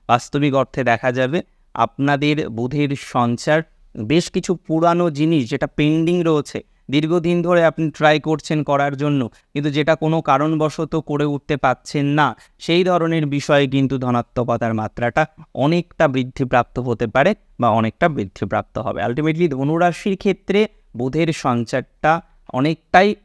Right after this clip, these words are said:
আহ, কাজের বলে আমি মনে করি। সেকেন্ড অর্ধটা কিছু ক্ষেত্রে ভালো, কিছু ক্ষেত্রে খারাপ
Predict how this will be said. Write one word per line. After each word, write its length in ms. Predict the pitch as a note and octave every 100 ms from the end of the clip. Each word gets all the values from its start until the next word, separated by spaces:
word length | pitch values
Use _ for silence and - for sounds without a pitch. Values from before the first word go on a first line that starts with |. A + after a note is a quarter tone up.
| -
আহ, 100 | A#2
কাজের 440 | C3 C#3 C3+ D#3+ E3+
বলে 200 | D#3+ D3+
আমি 160 | C#3
মনে 220 | C3+ A#2+
করি। 280 | B2 D3 G3 - _
সেকেন্ড 420 | _ F#3 F#3 B3 A#3
অর্ধটা 720 | G3 F3+ F#3 F3+ F#3+ F#3+ -
কিছু 200 | - D#3+
ক্ষেত্রে 360 | F#3+ F#3+ - F#3+
ভালো, 280 | E3 E3 F#3+
কিছু 200 | F3 D3+
ক্ষেত্রে 340 | D#3 - D3
খারাপ 300 | - C3 E3